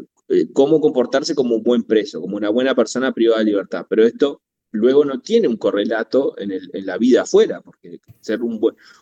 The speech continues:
una buena persona privada de libertad o tener un buen comportamiento dentro de una cárcel no tiene nada que ver con tener un buen comportamiento, entre comillas,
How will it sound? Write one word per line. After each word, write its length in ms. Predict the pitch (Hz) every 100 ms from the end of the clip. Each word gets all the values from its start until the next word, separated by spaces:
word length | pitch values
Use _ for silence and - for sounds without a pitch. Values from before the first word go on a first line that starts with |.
| _
una 200 | 110 104
buena 300 | 104 131 127
persona 400 | 120 - 123 113
privada 580 | - 107 107 113 104 98
de 80 | 98
libertad 380 | 104 101 - 139
o 40 |
tener 180 | 117 104
un 80 | 117
buen 180 | 127 131
comportamiento 600 | 123 117 110 120 120 101
dentro 200 | - 120
de 60 |
una 80 | 117
cárcel 360 | 120 120 131 117
no 60 |
tiene 200 | 107 110
nada 160 | 110 113
que 100 | 113
ver 180 | 110 110
con 140 | 117
tener 200 | 110 104
un 100 | 110
buen 200 | 107 110
comportamiento, 800 | 113 107 - - 95 107 113 113
entre 180 | 107 95
comillas, 1000 | 101 101 113 - 123 _ - - - _